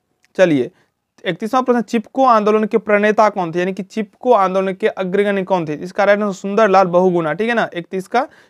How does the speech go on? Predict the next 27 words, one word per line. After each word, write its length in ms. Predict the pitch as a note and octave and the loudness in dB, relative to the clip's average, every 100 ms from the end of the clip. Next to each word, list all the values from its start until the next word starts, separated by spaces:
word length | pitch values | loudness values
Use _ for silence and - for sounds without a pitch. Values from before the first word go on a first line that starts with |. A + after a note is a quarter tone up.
| _ | _
सी 180 | - A3+ | -2 4
हो 160 | A#3 | 6
जाएगा। 340 | A3+ A3 G#3+ C#4 _ _ _ _ _ - | 6 6 4 -2 _ _ _ _ _ -2
चलिए, 160 | G3 | 0
बत्तीसवाँ 500 | F3+ F#3 F#3+ G#3+ B3+ | 2 0 0 -2 -2
प्रश्न 220 | B3+ A3+ | 0 -2
है, 60 | A3 - | -4 -4
किस 220 | C4 C4 | -6 -4
प्राकृतिक 560 | B3+ A3 G#3 G#3+ G#3+ A#3+ | -2 2 2 0 -2 -6
संसाधन 420 | G#3+ G3+ G3+ G3+ | -6 -2 0 0
का 160 | G3+ F#3 | 0 0
भंडार 340 | E3 F3+ G3+ | 0 0 0
सीमित 400 | F#3+ F#3 G3 F#3+ | 0 -4 -4 -4
है? 220 | C#3 A2 _ _ _ | -10 -12 _ _ _
सीमित 420 | - G3 A#3+ - | -4 0 0 0
है, 300 | G3+ A3+ F4 _ | -2 -2 -4 _
तो 220 | E3+ E3 | -6 -2
इसका 360 | F3 F#3 G3+ F#3+ | -2 -2 0 0
सही 280 | - - G3 | -2 -4 -4
उत्तर 200 | F#3+ F#3+ | -2 0
होगा 120 | F#3 | 0
खनिज 580 | E3+ - F3+ G#3 A3+ F#3 - | -2 -8 -2 0 0 -2 0
तेल, 240 | F#3 C#3+ - _ _ | 2 2 -4 _ _
इसका 320 | F3 - G3+ | -14 0 0
जो 120 | F#3+ | 2
है 60 | G#3+ | 0
संसाधन 600 | G3+ F3 F3 E3+ G#3+ E4 | -2 -4 -2 0 -2 -2